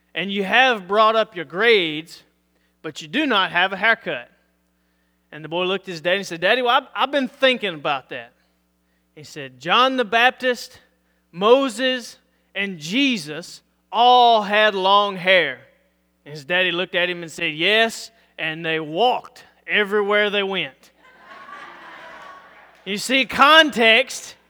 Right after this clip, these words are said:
is key. Context is key. So let's set up today's passage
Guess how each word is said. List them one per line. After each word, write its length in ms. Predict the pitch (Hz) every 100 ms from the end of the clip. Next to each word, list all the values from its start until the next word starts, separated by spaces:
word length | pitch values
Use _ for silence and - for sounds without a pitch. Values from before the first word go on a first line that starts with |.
| -
is 240 | 247 247
key. 580 | - - 294 302 214 147 123 _ _ _ _
Context 600 | - 214 269 254 254 240
is 140 | 262 220
key. 240 | - 262
So 140 | 226 247
let's 200 | 311 -
set 220 | - 294
up 200 | 302 -
today's 480 | 240 247 262 262 -
passage 800 | - 240 247 - 214 185 190